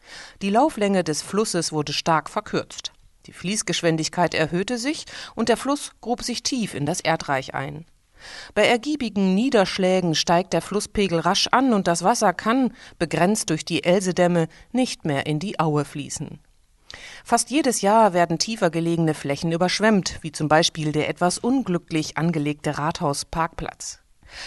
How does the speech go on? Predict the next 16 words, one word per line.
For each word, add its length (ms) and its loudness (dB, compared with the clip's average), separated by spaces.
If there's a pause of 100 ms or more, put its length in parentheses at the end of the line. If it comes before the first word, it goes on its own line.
(120)
Bäche, 340 4
die 180 -4
in 80 0
die 180 -6
Else 300 6
münden, 500 2 (260)
können 300 0
ihr 180 -2
Wasser 300 2
nicht 380 0
abführen, 720 2
wenn 120 -4
die 120 -8
Else 280 -2
randvoll 400 -4
ist. 460 -10